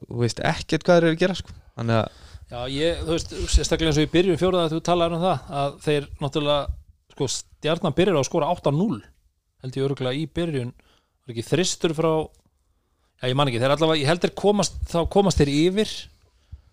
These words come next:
Speaker 2: og það er einmitt akkúrat eins og þú talar um þetta sálræna,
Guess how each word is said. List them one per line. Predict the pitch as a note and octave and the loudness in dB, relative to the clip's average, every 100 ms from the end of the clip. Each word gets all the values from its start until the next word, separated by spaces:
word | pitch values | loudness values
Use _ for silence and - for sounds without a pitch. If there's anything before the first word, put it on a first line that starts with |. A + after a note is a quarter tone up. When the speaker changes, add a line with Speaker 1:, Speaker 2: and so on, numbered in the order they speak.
| - _ - | -20 _ -4
Speaker 2:
og | C3+ C3 | -2 -2
það | - E3 F3+ | 4 6 6
er | |
einmitt | E3 D3 - - | 4 0 -4 -2
akkúrat | E3+ D#3 C3+ C3+ | 0 2 0 0
eins | |
og | C3 | 0
þú | C3+ | 2
talar | D#3 C3+ | 2 2
um | B2+ | -2
þetta | B2+ | 2
sálræna, | D#3 D3 G#2 | 2 2 0